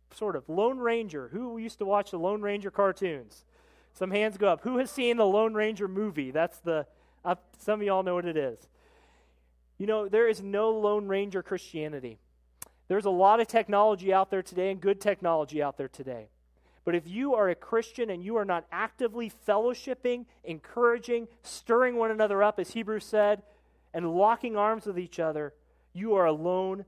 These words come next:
Ranger Christian. And church, the Bible knows no Lone Ranger Christianity. It knows only one faith,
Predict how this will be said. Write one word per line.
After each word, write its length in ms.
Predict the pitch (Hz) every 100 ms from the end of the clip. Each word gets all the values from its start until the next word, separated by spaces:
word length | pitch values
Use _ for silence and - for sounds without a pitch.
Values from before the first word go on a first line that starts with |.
| _
Ranger 540 | 151 175 175 165 170 160 _
Christian. 480 | - 156 - 135 110 _ _ _ _ _
And 200 | 175 175
church, 360 | - 214 214
the 100 | -
Bible 360 | 160 185 202 196
knows 280 | 190 185 156
no 140 | 180
Lone 240 | 170 170 165
Ranger 320 | 165 156 147
Christianity. 720 | 156 147 - 139 131 117 104 _ _ _ _
It 140 | 190 185
knows 220 | 185 170
only 280 | 185 170 156
one 420 | 147 160 202 214
faith, 420 | - 202 156